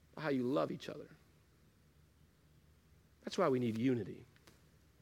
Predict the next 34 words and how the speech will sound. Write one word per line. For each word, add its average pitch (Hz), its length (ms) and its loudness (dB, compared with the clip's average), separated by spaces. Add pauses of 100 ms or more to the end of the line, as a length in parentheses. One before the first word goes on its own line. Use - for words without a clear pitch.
(540)
We 139 60 0
need 143 140 2
unity 156 340 8
to 135 100 2
be 131 140 4
a 127 60 8
witness. 117 580 0 (2000)
Look 170 140 4
at 175 80 6
the 165 80 8
very 147 340 10
end. 131 240 6 (1080)
"The 127 80 -8
people 185 300 6
of 175 100 6
Reuben 151 260 6
and 139 80 6
the 131 40 0
people 151 240 2
of 135 100 -2
Gad 127 460 6
called 151 280 4
their 151 120 6
altar 123 540 0 (340)
Witness. 127 640 -2 (920)
For 127 120 -4
they 139 120 8
said, 113 420 2 (880)
'It 139 60 4
is 123 120 4
a 107 100 4
witness 127 440 2
between 120 340 -2
us - 420 -4